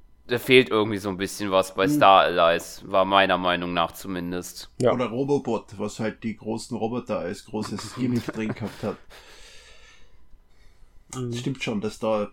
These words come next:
Speaker 2: es war halt einfach ein Vier-Player-Spiel, das war das Gimmick und das kommt bei mir nicht so super an, weil ich lieber allein spiel oder maximal mit einer zweiten Person.
Speaker 3: Ja, und, und außerdem, äh, gab's schon sowas auch bei Kirby. Es war ja nicht das erste vier, ähm, Mehrspieler bei
Speaker 2: Mhm.
Speaker 3: Kirby.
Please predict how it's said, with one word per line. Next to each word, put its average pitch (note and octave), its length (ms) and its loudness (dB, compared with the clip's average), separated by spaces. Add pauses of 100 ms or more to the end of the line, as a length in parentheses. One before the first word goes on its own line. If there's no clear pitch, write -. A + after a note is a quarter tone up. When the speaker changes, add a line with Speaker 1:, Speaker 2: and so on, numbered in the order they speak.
Speaker 2:
es G#2+ 160 -12
war A#2 80 0
halt A#2+ 120 -2
einfach B2+ 200 -2
ein B2 80 -4
Vier-Player-Spiel, - 2250 -4
das B2+ 180 -6
war C3 100 -2
das A#2 220 -8
Gimmick C3 380 -2
und G#2 180 -8
das - 300 -14
kommt B2+ 260 -8
bei A2+ 140 -6
mir A2+ 160 -4
nicht A2+ 160 -6
so - 100 -16
super - 300 -8
an, A2 200 -4
weil G#2 160 -4
ich G#2 60 -6
lieber G#2+ 220 -6
allein G2 260 -8
spiel G#2 460 -8
oder G2+ 160 -10
maximal G#2 480 -6
mit G2+ 140 -8
einer G2+ 200 -8
zweiten G#2 360 -6
Person. F#2 420 -10 (180)
Speaker 3:
Ja, B2 200 8
und, C3 220 2
und C3+ 180 -6
außerdem, C3+ 380 0 (380)
äh, - 200 -6 (100)
gab's C#3 360 6
schon C3+ 280 4
sowas A#2+ 340 8
auch - 160 0
bei A#2+ 140 4
Kirby. A#2 320 0
Es A#2 120 -8
war B2+ 120 6
ja C3 100 6
nicht A#2 140 -2
das - 100 -8
erste - 320 2
vier, A#2+ 400 -2
ähm, A2+ 200 -4
Mehrspieler A2 560 -2
bei C3+ 100 0
Speaker 2:
Mhm. C3+ 100 0
Speaker 3:
Kirby. G2+ 260 -2